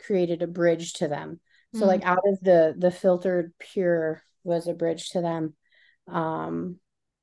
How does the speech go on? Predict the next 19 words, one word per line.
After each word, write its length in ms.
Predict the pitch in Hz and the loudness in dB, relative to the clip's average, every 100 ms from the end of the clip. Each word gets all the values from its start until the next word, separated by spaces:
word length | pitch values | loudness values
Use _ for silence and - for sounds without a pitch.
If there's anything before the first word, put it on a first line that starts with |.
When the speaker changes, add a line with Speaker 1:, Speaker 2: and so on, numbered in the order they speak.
| - | -20
Speaker 1:
pure 580 | - - 190 180 175 165 | -20 -10 -4 -2 -2 -2
water. 640 | 156 151 151 143 - 185 _ - | -4 -4 -6 -10 -12 -14 _ -18
So, 280 | - 175 | -2 2
like, 260 | 160 147 151 | 2 2 -2
he's 280 | 208 190 - | -2 -2 0
filtering 420 | 185 175 170 165 | 0 2 0 0
what 220 | 156 151 | 0 -2
we 160 | 160 156 | -2 -4
say, 460 | - 160 156 156 - _ _ _ | -4 -4 -4 -6 -12 _ _ _
so 180 | - 170 | -2 0
it 80 | - | -2
comes 480 | - 180 165 156 - | -2 2 2 0 -8
perfectly 600 | - 185 170 156 160 156 | -8 -6 -4 -4 -4 -4
to 140 | 165 | -2
them 180 | 156 151 | 0 0
to 120 | 151 | -4
bridge 340 | 165 160 160 185 | -4 -2 -4 -4
maybe 320 | 185 220 254 | -6 -2 0
what 280 | 269 233 | 2 2